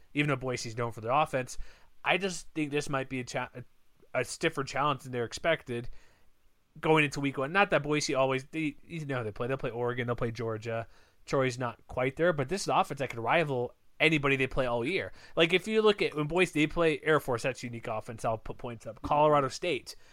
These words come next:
they play Washington State. I think outside of Washington State, maybe C S U, Troy's offense isn't that much far behind. I think they can score a lot of points, even with key players on the Boise defensive back, but there's so many players gone. I just wonder if it'll take an adjustment period to get going. Like, what's Troy go-, wanting to do offensively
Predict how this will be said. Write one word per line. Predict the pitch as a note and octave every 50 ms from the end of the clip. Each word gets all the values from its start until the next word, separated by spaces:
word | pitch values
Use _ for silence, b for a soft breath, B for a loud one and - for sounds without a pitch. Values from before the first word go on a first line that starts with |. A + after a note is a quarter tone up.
| b b b b b b b -
they | B2 C3+ D3
play | C#3+ E3 D3+ C#3+
Washington | C3+ C3+ D3 E3+ G3 - E3 C3+ B2 G#2+
State. | - - B2+
I | D#3+ G3+
think | A3+ G#3 F3
outside | E3 E3+ D#3 - F3
of | D3 B2+
Washington | B2+ C#3 E3 D#3+ - D#3+ D3 D3 C3+
State, | - E3 D3+ C3 B2
maybe | C#3 C#3+ C#3+ C#3+
C | C#3 - - C#3 C3+
S | - -
U, | F3+ E3
Troy's | C#3 - - G3+ A3 E3
offense | D#3 D#3 G3 F#3+ - C3 B2 - F3
isn't | F3+ E3 D3+ B2+
that | C3 C3+ C3+ B2+ B2+
much | C3 B2+ -
far | - A#2+ A2
behind. | A#2 B2 E3+ G#3 F#3 D#3 C3 C#3+
I | E3+
think | E3+ E3+ D3 C3
they | C#3 C#3
can | - D3+ C#3+ C3+ b b b b b b b b b b _ - -
score | - - - - C#3+ D3
a | D3
lot | D3 D3 D3+ C#3+
of | -
points, | F#3 F#3 G3 F#3+ E3 -
even | D#3 D3+ D#3 D3+ C#3
with | C#3 D#3+ E3 E3 E3 - - - - - - - -
key | - - D#3+ D3+
players | D3 - D3+ C#3 D3+ D3+ D3+ C#3+ C#3+
on | C#3 C3+
the | C3 B2
Boise | B2+ C#3 C3+ C3+ - C#3
defensive | C3+ C3+ C#3 B2 B2+ A#2+
back, | B2 C3 D#3+ F3+ -
but | D3 C3
there's | C3 A#2+ -
so | - - D#3 D#3
many | D3+ D3 C#3
players | C#3 - C3+ B2 B2 A#2
gone. | A#2 - D3 F#3 F3+ B2 A#2 A#2 B2 C3+ b b b b b b b b - - - _
I | - D#3 D#3
just | D3+ D#3+ D3+ - -
wonder | C3 C#3 C#3 C#3 C3+
if | C3
it'll | - C3+ B2 A#2+
take | - C#3 C3 - B2+
an | A#2+
adjustment | A#2 A2+ A#2+ C3 D#3+ - - A2 -
period | - A2+ A#2+ A#2
to | A#2 A2
get | A2+ A2 G2+
going. | C3 D#3+ D#3+ B2+ B2+
Like, | C3 - F#3+
what's | G#3 G3+ -
Troy | - - F#3+ F#3 F3+
go-, | D#3 F3 D3+ D3+
wanting | D#3 D3+ D#3 D3+ D3 C#3
to | - C#3+
do | C#3 D3 C#3+
offensively | C3 C3 C3 - - A#2 A2+ A2+ A2+ A2+ A#2+ A#2 A#2+